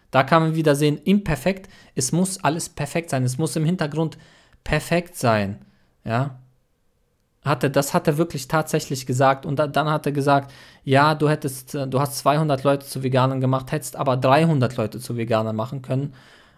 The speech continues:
weil bei dir zum Beispiel nicht hinten aufgeräumt ist, deine Aussage nicht für alle Leute zutrifft,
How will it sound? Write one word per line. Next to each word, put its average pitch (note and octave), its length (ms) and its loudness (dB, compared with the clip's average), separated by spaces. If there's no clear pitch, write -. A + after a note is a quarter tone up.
weil D3+ 320 6
bei C3+ 160 2
dir C3 180 0
zum C3 140 -2
Beispiel B2 300 0
nicht A2+ 160 -8
hinten B2 200 -6
aufgeräumt B2+ 600 2
ist, B2+ 260 -4
deine A2+ 220 0
Aussage C3+ 500 2
nicht B2+ 160 2
für - 200 -4
alle C#3 220 2
Leute C3 460 2
zutrifft, B2+ 680 -4